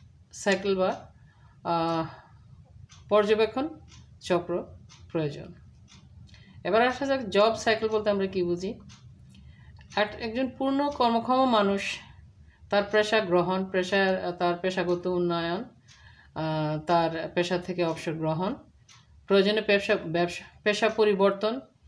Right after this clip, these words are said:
এই যে বিষয়গুলো বললাম,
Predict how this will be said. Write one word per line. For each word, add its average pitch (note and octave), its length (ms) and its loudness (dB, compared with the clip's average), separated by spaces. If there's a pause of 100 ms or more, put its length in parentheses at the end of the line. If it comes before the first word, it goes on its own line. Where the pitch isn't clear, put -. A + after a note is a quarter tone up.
(380)
এই B3+ 240 2
যে C#4+ 380 0 (280)
বিষয়গুলো A3 500 0
বললাম, F#3 460 0